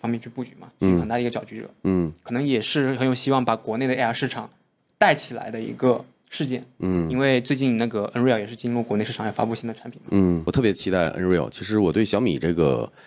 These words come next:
Speaker 2: 小米这个体量确实是可以做到一定程度上，呃，引导市场，也或者说开启这个市场，它这个体量是能做到的。但是目前我的方向看啊，就是因为我还没有体验过他们家产品，就小米的那个眼镜，
Speaker 1: 嗯。
Speaker 2: 我们过两天买一个嘛，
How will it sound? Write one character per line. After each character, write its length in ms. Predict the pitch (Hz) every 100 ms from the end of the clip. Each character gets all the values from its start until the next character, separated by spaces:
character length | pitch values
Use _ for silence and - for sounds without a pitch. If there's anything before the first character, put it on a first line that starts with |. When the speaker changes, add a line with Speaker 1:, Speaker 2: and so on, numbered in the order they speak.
| - -
Speaker 2:
小 120 | 156
米 60 |
这 40 | 151
个 80 | 147
体 200 | - 76
量 220 | 104 82 -
确 140 | - 110
实 140 | 101
是 100 | 107
可 260 | - 98 110
以 100 | 85
做 280 | - 131
到 180 | 92 80
一 60 | 80
定 160 | 85
程 160 | 78 76
度 100 | 78
上， 260 | 78 65 60 -
呃， 200 | 76 76
引 160 | 82
导 140 | 110 87
市 100 | 90
场， 240 | 76 60
也 160 | 58 71
或 200 | - 92
者 120 | 73
说 320 | 67 82 82 76 _ _ -
开 200 | - 120
启 140 | -
这 80 | 80
个 40 | 78
市 120 | 78
场， 180 | - -
它 100 | -
这 80 | 113
个 60 | 104
体 100 | 80
量 140 | 90
是 80 | 90
能 120 | 78
做 160 | 85 123
到 120 | -
的。 80 | - _ _ _ _ -
但 140 | 120
是 420 | 107 110 95 85 - _ - _
目 100 | 147
前 220 | 127 113 127
我 160 | 95 - -
的 80 |
方 160 | 92 135
向 160 | 143 90
看 160 | 82
啊， 240 | 69 65 -
就 100 | -
是 160 | 85 85
因 100 | 110
为 160 | 120
我 140 | 110 73
还 80 | 95
没 100 | 104
有 60 |
体 160 | 113 80
验 100 | 76
过 120 | 82
他 100 | 87
们 60 | 85
家 80 |
产 180 | 78 73
品， 100 | 71 - _ -
就 80 |
小 140 | 85 85
米 160 | 90
的 100 | 67 73
那 120 | 82
个 220 | 73 60
眼 120 | 73
镜， 120 | 110 87
Speaker 1:
嗯。 40 |
Speaker 2:
我 60 | -
们 60 | 92
过 100 | 135
两 80 |
天 100 | 92
买 160 | 110 -
一 20 |
个 80 | 69
嘛， 160 | 78